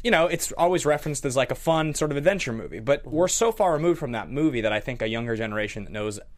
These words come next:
Speaker 1: it as, like, a famous movie they would remake thinks of it probably as more classic than it really is. Now, we're not here to talk about the original film,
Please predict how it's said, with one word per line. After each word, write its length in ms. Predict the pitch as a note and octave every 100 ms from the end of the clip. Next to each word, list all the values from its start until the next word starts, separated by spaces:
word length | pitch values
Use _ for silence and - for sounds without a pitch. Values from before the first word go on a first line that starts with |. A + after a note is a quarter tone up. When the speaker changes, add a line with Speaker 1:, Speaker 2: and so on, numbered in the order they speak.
| -
Speaker 1:
it 160 | C3+ -
as, 220 | G#2+ G#2+
like, 140 | G#2
a 80 | F#2+
famous 420 | - A#2+ A2 A2
movie 180 | A#2 A2
they 100 | G#2
would 120 | G#2
remake 420 | - G2+ G#2 A#2+ - - - -
thinks 260 | - F3+ E3
of 100 | C#3+
it 120 | -
probably 260 | C3+ B2
as 160 | A2+ -
more 100 | G#2
classic 440 | G2+ A2 G#2 - G2+
than 140 | G2+
it 80 | -
really 240 | G2+ F2+
is. 220 | D#2 - A#2
Now, 160 | A#2
we're 100 | C3+
not 160 | F3+ F3+
here 120 | F3
to 80 | C#3+
talk 240 | D3 C#3
about 240 | A#2+ A2+ A2
the 100 | G#2
original 300 | G#2 G2 F#2+
film, 420 | - G3+ A2 G2+